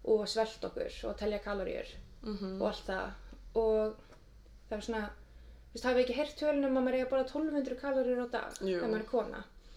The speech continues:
Speaker 1: Það er einhver gælla sem tók svona TikTok, TikTok dæmi um það á daginn,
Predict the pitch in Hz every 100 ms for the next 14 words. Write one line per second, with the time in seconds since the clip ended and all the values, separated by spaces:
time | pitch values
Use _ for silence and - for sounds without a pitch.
0 | - - - 240 240 240 247 262 247 240
1 | 233 247 240 233 302 330 - - 277 -
2 | - - - - - 311 - - - 285
3 | - - - - 269 269 262 269 254 269
4 | 285 277 254